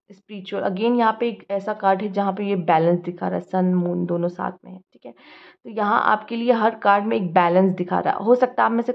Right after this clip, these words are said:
जो लोग जो ये देख रहे हैं रीडिंग, अभी आपकी जो लाइफ है वो out of balance है और ये आपको इश-, इशारा मिल रहा है कि कुछ चीज़ों को आपको बैलेंस करने की ज़रूरत है, जो भी आपके लाइफ में इम्बैलेंस हो रही है, ठीक है, उन्हें देखने की ज़रूरत है Sagittarius। तो ये थी आपकी रीडिंग।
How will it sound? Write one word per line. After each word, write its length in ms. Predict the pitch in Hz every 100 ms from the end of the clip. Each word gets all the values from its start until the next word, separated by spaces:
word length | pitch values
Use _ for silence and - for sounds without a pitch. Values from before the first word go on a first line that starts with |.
| 185
जो 200 | 202 220
लोग 400 | 202 196 214 185
जो 140 | 214
ये 280 | 214 208 214
देख 300 | 180 202 208
रहे 80 | 185
हैं 80 |
रीडिंग, 240 | 175 170 214 - - -
अभी 240 | 190 240
आपकी 640 | - 202 202 - - 233
जो 360 | 208 226 220 220
लाइफ 340 | 185 170 185
है 60 | 214
वो 220 | 220 -
out 220 | 185 185 165
of 140 | 175
balance 400 | 180 160 165 165
है 60 | -
और 240 | 208 190
ये 60 | 226
आपको 240 | 226 233
इश-, 180 | 220 - -
इशारा 300 | 185 185 190
मिल 160 | 202
रहा 60 | 208
है 60 | 214
कि 200 | 262 262 - -
कुछ 200 | - 285 262
चीज़ों 200 | 226 262
को 140 | 277
आपको 240 | 240 247
बैलेंस 400 | 214 190 175 220
करने 200 | 220 202
की 100 | 208
ज़रूरत 280 | 202 190 196
है, 60 | 226
जो 140 | 202
भी 100 | 185
आपके 260 | 214 190 208
लाइफ 320 | 196 180 185 208
में 220 | 226 -
इम्बैलेंस 580 | 214 202 170 175 190 185
हो 80 |
रही 140 | 165 160
है, 80 | 147
ठीक 240 | 220 220
है, 80 | 294 - - -
उन्हें 240 | 226 226
देखने 320 | 180 175 180
की 100 | 165
ज़रूरत 260 | 165 156 151
है 40 | 180
Sagittarius। 600 | 180 170 165 160 175 - - _ _ _ _ -
तो 40 |
ये 200 | 233 175
थी 160 | 180 240
आपकी 300 | 226 - 247
रीडिंग। 300 | 233 220 269